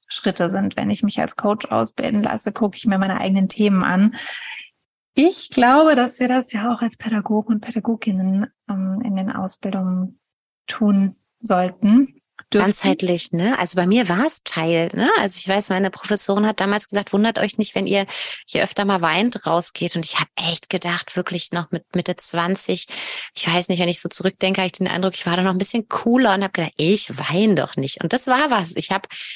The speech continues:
Speaker 2: jahrelang auch nicht geweint. Ich hab das jahrelang nicht getan <laughs> und hab dann wirklich die ersten Monate immer mal jemand rausgehen sehen und gedacht, „Ui, was ist denn hier los? Das ist ja wirklich so.“ Und hab dann schnell begriffen, was es,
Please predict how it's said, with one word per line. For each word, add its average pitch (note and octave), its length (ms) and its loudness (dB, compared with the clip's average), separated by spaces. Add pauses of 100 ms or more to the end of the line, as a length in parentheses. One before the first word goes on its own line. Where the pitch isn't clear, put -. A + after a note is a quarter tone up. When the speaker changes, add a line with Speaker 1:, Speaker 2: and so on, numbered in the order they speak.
(260)
Speaker 2:
jahrelang A3+ 560 2
auch - 180 -2
nicht B3 180 0
geweint. C#4 720 0
Ich - 140 -4
hab A3+ 160 -2
das C4+ 200 -2
jahrelang A3+ 480 0
nicht A#3 200 -2
getan A#3 460 -2
<laughs> - 40 -6
und - 220 -4 (500)
hab - 180 0
dann C4 200 4
wirklich B3+ 300 0
die A3+ 120 0
ersten A#3 380 0
Monate A3+ 360 2
immer A3+ 140 2
mal A3+ 120 2
jemand G#3 320 0
rausgehen A3 500 2
sehen G#3 220 2
und G3+ 120 -2
gedacht, - 320 -2 (260)
„Ui, E3+ 280 4 (280)
was - 60 -12
ist - 60 -6
denn D#3 80 -6
hier F#3+ 180 2
los? F#3 200 4
Das - 180 -6
ist - 160 -6
ja C3+ 200 -4
wirklich D#3+ 440 2
so.“ D3 240 -2 (320)
Und D3+ 160 -2
hab - 120 -4
dann G3 140 -2
schnell F3 240 0
begriffen, G#3 560 0
was D#3+ 180 -4
es, - 240 -6